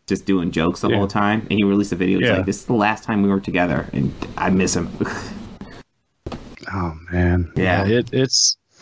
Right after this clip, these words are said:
Speaker 2: it's a tragedy. I've seen, it's, it's sad. It is. It's really sad.
Speaker 1: Mm-hmm.
Speaker 2: Like, he was such a great comic.
Speaker 1: Yo,
Speaker 2: Um,
Speaker 1: God,
Speaker 2: I've seen
Speaker 1: yeah.
Speaker 2: a lot of photos of, like,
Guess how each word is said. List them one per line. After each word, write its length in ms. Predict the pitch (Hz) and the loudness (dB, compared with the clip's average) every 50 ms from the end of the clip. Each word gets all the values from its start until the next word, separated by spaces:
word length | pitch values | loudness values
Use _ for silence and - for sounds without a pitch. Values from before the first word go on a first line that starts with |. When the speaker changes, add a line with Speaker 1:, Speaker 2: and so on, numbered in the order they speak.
| - - - - - - - - - - - | -20 -20 -20 -20 -20 -16 -16 -16 -14 -4 -4
Speaker 2:
it's 180 | 120 113 - | -2 0 0
a 40 | - | 0
tragedy. 600 | - - - 98 98 95 95 98 104 95 95 98 | 0 0 -2 0 0 0 0 0 2 2 2 2
I've 200 | 101 113 120 117 | 2 2 0 0
seen, 460 | - - - 135 127 127 120 117 120 - - _ _ - - _ _ _ _ | 0 0 2 2 4 4 2 0 -2 -6 -14 _ _ -20 -20 _ _ _ _
it's, 460 | - 117 127 120 120 - - - - - | 0 0 0 0 0 -4 -2 -2 -2 0
it's 240 | 143 147 151 - | 0 0 2 2
sad. 420 | - - 120 101 95 98 98 92 92 - - _ _ - | 2 2 2 2 2 2 2 2 0 -4 -12 _ _ -2
It 160 | 135 135 127 | 0 2 2
is. 320 | 113 101 98 95 90 - | 4 4 4 4 2 2
It's 200 | - 127 - - | 2 2 2 2
really 240 | 120 120 101 87 85 | 2 2 2 2 2
sad. 380 | - - - 92 85 87 - 101 | 0 0 0 -2 -2 0 2 2
Speaker 1:
Mm-hmm. 720 | 101 101 101 101 98 - - - - - - - - - | 2 4 2 2 0 -2 -8 -16 -18 -18 -20 -20 -8 -4
Speaker 2:
Like, 120 | - 110 | -4 -2
he 140 | - 147 139 | 2 2 4
was 120 | 131 120 - | 4 4 4
such 220 | - 117 107 - | 2 0 0 0
a 40 | 104 | -2
great 260 | 87 101 92 92 - | -2 -2 -2 -2 -2
comic. 460 | - 95 90 90 90 87 90 - - - - | -2 -2 0 0 0 0 -2 -2 -4 -4 0
Speaker 1:
Yo, 240 | 107 127 135 156 151 | 2 2 4 4 4
Speaker 2:
Um, 80 | 123 - | 2 2
Speaker 1:
God, 240 | 101 101 113 127 | 0 2 2 2
Speaker 2:
I've 60 | 101 87 | 2 2
seen 160 | - 92 92 | 2 4 4
Speaker 1:
yeah. 120 | - 117 | 4 4
Speaker 2:
a 20 | 120 | 4
lot 140 | 117 110 | 2 2
of 80 | 107 - | 0 -2
photos 500 | - - 107 107 110 110 110 107 98 104 | -2 0 2 2 4 4 2 2 2 0
of, 120 | 104 95 | 0 2
like, 240 | 107 104 101 92 101 | 2 2 2 0 -2